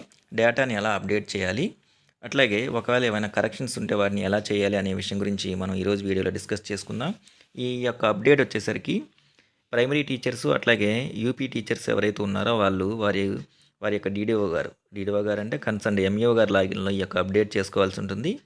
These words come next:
ఇంకా హై స్కూల్ టీచర్స్ ఎవరైతే ఉన్నారో వాళ్ళు వచ్చేసరికి వారి యొక్క డీడీఓ లాగిన్‌లో, ఆ, వారి యొక్క డేటాకు సంబంధించినటువంటి అప్‌డేట్ ఏదైతే ఉందో అది కానీ కరెక్షన్స్ కానీ మనకి ఎనేబుల్ చేసుకోవడానికి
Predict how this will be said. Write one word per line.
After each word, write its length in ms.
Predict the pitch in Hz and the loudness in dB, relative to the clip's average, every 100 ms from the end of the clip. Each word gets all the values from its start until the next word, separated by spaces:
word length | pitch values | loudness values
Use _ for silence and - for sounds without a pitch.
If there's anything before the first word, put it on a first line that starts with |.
| _ _ - | _ _ -8
ఇంకా 240 | 139 101 107 127 | 0 2 4 2
హై 180 | 101 127 | -2 -4
స్కూల్ 280 | - 147 | -4 -2
టీచర్స్ 340 | 135 120 120 117 | -2 0 0 2
ఎవరైతే 300 | 110 110 - | 2 0 -2
ఉన్నారో 280 | 104 104 104 | -2 0 0
వాళ్ళు 200 | 98 101 | 0 -2
వచ్చేసరికి 540 | - 101 110 98 95 110 | -6 -2 -2 -2 -4 -2
వారి 200 | 104 98 | -2 -2
యొక్క 140 | - - | -4 -8
డీడీఓ 380 | 95 101 104 98 | -6 -4 0 0
లాగిన్‌లో, 440 | 90 95 98 160 233 _ - _ - | -2 -4 -2 -2 -2 _ -20 _ -6
ఆ, 80 | 101 95 | -4 -4
వారి 220 | 85 95 95 | -2 0 0
యొక్క 160 | - | 0
డేటాకు 400 | 95 95 98 104 | 2 2 2 -2
సంబంధించినటువంటి 800 | 101 98 95 95 98 98 98 - - _ _ _ _ - _ _ _ _ _ _ _ _ | -4 -4 -4 -6 -8 -8 -6 -8 -10 _ _ _ _ -20 _ _ _ _ _ _ _ _
అప్‌డేట్ 400 | 104 101 110 104 | -6 4 4 6
ఏదైతే 300 | 101 95 92 | 4 4 0
ఉందో 220 | 92 101 127 | -4 -2 -2
అది 180 | 101 92 | -2 -4
కానీ 260 | 104 127 190 | -4 -4 -2
కరెక్షన్స్ 460 | - 90 - 104 - | -2 -2 -4 -6 -2
కానీ 300 | 101 107 92 110 - _ - | -2 0 -4 -6 -12 _ -10
మనకి 220 | 107 98 | -10 -2
ఎనేబుల్ 320 | 95 104 107 98 | 0 2 -2 -2
చేసుకోవడానికి 600 | 101 - 98 92 98 | -6 -6 -6 -6 -4